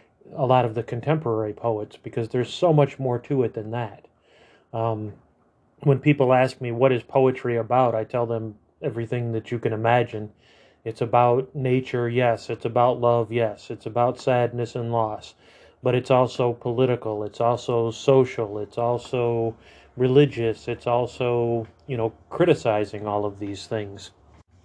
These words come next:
It doesn't just have one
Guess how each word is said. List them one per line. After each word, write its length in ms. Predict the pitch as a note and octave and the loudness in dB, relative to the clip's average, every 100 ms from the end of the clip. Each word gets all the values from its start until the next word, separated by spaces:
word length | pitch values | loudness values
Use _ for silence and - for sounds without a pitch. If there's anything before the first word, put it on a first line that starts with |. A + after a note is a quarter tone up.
| _ - - - _ | _ -20 -20 -20 _
It 80 | C3 | 0
doesn't 340 | C#3+ F3 F3+ D#3+ | 4 4 2 2
just 300 | D3 D3 - | 4 2 0
have 540 | C3+ C3+ B2+ A#2+ A#2+ - _ | 0 2 2 0 -6 -16 _
one 680 | C3+ A2+ B2 B2+ B2 B2 | -12 -6 -2 -2 -2 -4